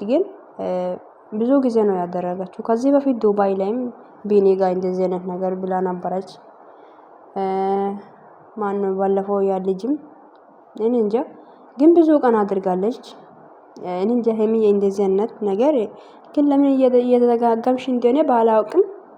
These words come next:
እኔ እንጃ፣ እንደዚህ አይነት ነገር አታብዢ። እ፣ እኔ እንጃ፣ የምር ባታብዢ ደስ ይለናል። ገባሽ? እና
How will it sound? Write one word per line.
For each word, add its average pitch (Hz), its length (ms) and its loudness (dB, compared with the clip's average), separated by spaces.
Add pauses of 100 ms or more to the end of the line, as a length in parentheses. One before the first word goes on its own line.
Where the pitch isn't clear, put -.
(260)
እኔ 226 200 -6
እንጃ፣ 202 220 -2 (240)
እንደዚህ 208 340 0
አይነት 196 240 -2
ነገር 202 260 -2
አታብዢ። 185 500 -4 (1120)
እ፣ 190 120 -6 (280)
እኔ 208 160 -4
እንጃ፣ 226 180 0 (340)
የምር 247 280 2 (260)
ባታብዢ 226 580 -2
ደስ 196 220 -4
ይለናል። 175 380 -6 (480)
ገባሽ? 196 340 -2 (960)
እና 277 120 4